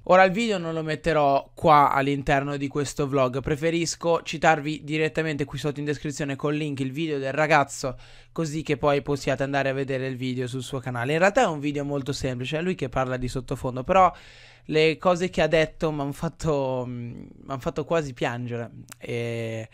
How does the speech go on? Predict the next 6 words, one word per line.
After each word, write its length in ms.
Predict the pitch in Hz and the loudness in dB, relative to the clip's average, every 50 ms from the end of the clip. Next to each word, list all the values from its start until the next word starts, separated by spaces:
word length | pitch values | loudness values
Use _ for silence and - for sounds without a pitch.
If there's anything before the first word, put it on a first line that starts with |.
| - - - - - - - - - | -20 -20 -20 -20 -20 -20 -20 -20 -10
e 160 | - - 139 | -6 -6 -6
sì, 300 | - - 147 127 113 101 - - | -4 -4 -6 -6 -6 -8 -10 -10
perché 560 | - 127 120 120 - - 135 127 123 123 120 | -8 -8 -8 -8 -6 -4 -2 -2 0 -2 -2
è 40 | 120 | -4
stato, 1040 | 120 - - - 151 143 139 - 160 151 143 139 135 131 131 127 123 123 123 120 117 | -6 -6 -4 -2 -2 -2 -2 -4 -4 -4 -2 -2 -4 -4 -4 -6 -6 -6 -6 -8 -10
mm, 220 | 117 117 113 113 | -12 -14 -14 -16